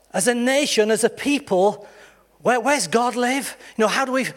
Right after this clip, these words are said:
how do we worship God? Where do we go to be with God? You go to the temple,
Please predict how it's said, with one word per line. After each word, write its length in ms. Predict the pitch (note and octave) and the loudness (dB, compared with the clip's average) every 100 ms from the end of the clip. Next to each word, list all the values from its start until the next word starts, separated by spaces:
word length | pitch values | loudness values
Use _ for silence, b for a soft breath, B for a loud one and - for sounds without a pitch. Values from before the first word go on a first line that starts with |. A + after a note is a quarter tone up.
| B | B
how 160 | - C4+ | -2 -2
do 60 | B3 | 0
we 120 | B3 | 2
worship 380 | A#3+ C4 B3 E3+ | 4 4 0 0
God? 220 | A#3+ A3 | 2 2
Where 120 | B3+ | 0
do 80 | B3+ | 0
we 80 | A#3+ | -4
go 320 | D3+ A3 B3 | 2 4 4
to 100 | A#3+ | 0
be 160 | A3+ | -2
with 160 | G#3+ F#3+ | -2 0
God? 320 | G3+ G3+ G#3 B B B | 2 2 2 B B B
You 120 | A2+ | -6
go 120 | A#2 | -6
to 80 | A2+ | -6
the 100 | C#3+ | -6
temple, 560 | - D4 D4 A3+ G#3+ | -4 -2 0 2 0